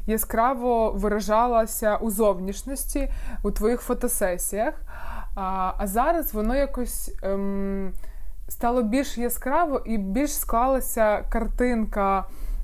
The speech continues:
м, з тим, що ти транслюєш, що ти говориш, наприклад, у Reels. Більш такий, е, філософський підхід став.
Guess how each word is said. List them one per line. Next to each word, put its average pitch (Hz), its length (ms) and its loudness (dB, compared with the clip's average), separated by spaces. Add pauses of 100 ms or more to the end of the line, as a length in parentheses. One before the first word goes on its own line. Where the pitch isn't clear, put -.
(120)
м, 196 460 0
з - 100 -2
тим, 262 300 0
що - 240 -4
ти 240 460 0
транслюєш, 226 760 0
що - 140 -2
ти 233 120 0
говориш, 202 640 0 (240)
наприклад, 202 640 0
у 240 160 0
Reels. 196 480 0 (280)
Більш 220 220 0
такий, 226 560 0
е, 190 260 2 (380)
філософський 233 720 0
підхід 208 640 -2
став. 180 500 0